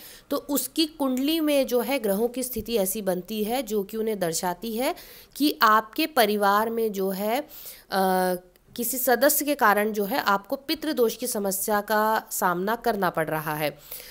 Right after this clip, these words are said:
पितृदोष जो है आपके कर्मों के लिए नहीं मिलता है। पितृदोष जो है हमारे रिश्तेदार या हमारे पूर्वज जो होते हैं, मैंने जैसे कहा,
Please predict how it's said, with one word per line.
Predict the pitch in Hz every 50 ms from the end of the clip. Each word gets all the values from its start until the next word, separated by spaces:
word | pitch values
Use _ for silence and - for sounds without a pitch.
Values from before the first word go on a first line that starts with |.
| - - _ _ _ -
पितृदोष | 302 330 320 320 339 330 349 277 294 285 269 262 220
जो | 208 247 240
है | 233 214 220 247 254 262 262
आपके | - 214 202 208 202 - - 269 277
कर्मों | 277 - 226 220 208 214 226 233 240
के | 240 240 226 220
लिए | 214 220 226 226
नहीं | 220 202 185 185 185 208 269 277
मिलता | 262 247 220 202 - 202 202
है। | 208 196 226 240
पितृदोष | 240 240 254 254 254 - 247 262 254 208 208 196 196 202 196
जो | 175 185 185 185
है | 185 185 196 196 208 208
हमारे | 208 185 180 180 175 175 175 180 185 185
रिश्तेदार | 185 185 185 - - - 214 196 202 190 190 185 180
या | 190 185 185
हमारे | 185 185 180 175 180 180
पूर्वज | - 202 214 226 214 233 233 202
जो | 185 208 208
होते | 208 190 - - 196
हैं, | 202 202 190
मैंने | 196 196 180 180 175
जैसे | 185 175 - 196
कहा, | 190 190 185 185 214 254